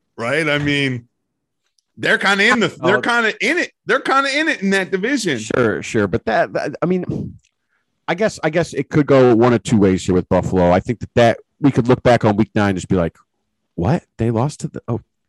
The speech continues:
Speaker 2: yeah, they fucking lost to the Jags six to nine." And no one will even, like, it'll be like, "Holy shit, what was that?" Or, you know, maybe, maybe there is something there. But, I mean, they're, they're still sitting at a hundred seventeen plus,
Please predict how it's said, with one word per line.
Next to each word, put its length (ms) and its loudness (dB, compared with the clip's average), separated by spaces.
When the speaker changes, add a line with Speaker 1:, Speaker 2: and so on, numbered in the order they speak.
Speaker 2:
yeah, 340 -6
they 80 -6
fucking 320 -8
lost 200 -8
to 60 -20
the 60 -10
Jags 340 -6
six 200 -10
to 100 -10
nine." 280 -4
And 120 -2
no 140 2
one 120 0
will 80 0
even, 240 0
like, 300 -4
it'll 160 2
be 140 -2
like, 320 -2
"Holy 200 -4
shit, 260 -6
what 120 -4
was 140 -4
that?" 180 -2
Or, 380 4
you 140 -2
know, 260 -2
maybe, 240 2
maybe 160 4
there 200 4
is 100 0
something 260 -2
there. 160 -2
But, 180 2
I 60 2
mean, 120 0
they're, 100 -4
they're 120 -2
still 200 -2
sitting 220 -2
at 60 2
a 60 2
hundred 240 0
seventeen 420 -2
plus, 300 0